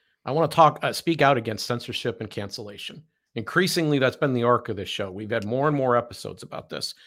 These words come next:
Uh, the, the whole argument of cancellation has a flat earth quality to it. Just, it doesn't, it's so simple that it's, ends up being completely wrong. It doesn't represent events accurately. And, and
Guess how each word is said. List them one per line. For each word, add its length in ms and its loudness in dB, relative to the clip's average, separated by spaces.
Uh, 140 -10
the, 140 -10
the 100 -6
whole 720 0
argument 640 2
of 140 -10
cancellation 880 -6
has 260 -4
a 80 -8
flat 220 2
earth 240 2
quality 460 -8
to 160 -16
it. 80 -18
Just, 340 -4
it 200 -8
doesn't, 300 -2
it's 200 -10
so 760 -2
simple 840 -4
that 100 -2
it's, 180 -8
ends 160 -2
up 120 -2
being 160 0
completely 580 -6
wrong. 260 2
It 100 -12
doesn't 240 -2
represent 500 2
events 400 -2
accurately. 680 -8
And, 340 0
and 380 0